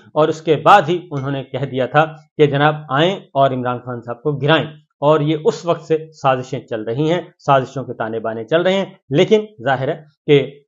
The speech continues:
अ, उधर दूसरी जानिब, अ, इमरान खान साहब थे, वो खुलूस नीयत से लगे हुए थे और वो समझ रहे थे कि ये मेरे साथ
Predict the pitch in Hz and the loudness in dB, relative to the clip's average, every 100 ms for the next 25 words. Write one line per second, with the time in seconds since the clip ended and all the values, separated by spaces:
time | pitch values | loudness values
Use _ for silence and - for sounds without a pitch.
0 | 123 123 123 135 139 127 117 123 135 139 | -4 -2 -2 -2 -2 -2 -6 -10 -4 -2
1 | 143 151 - - - 123 123 135 135 160 | 0 -2 -4 -18 -8 -6 -2 -2 2 0
2 | 156 196 196 202 175 170 190 160 190 135 | 4 2 2 -2 -2 -4 -4 -2 -2 -2
3 | 120 - 110 160 214 208 214 - 180 _ | -4 -6 -4 0 0 2 2 0 -10 _
4 | _ - 175 185 151 165 190 208 196 180 | _ 0 0 0 0 0 2 2 0 -2
5 | - _ 147 135 139 127 123 113 107 | -10 _ -4 0 0 -2 -4 -4 -6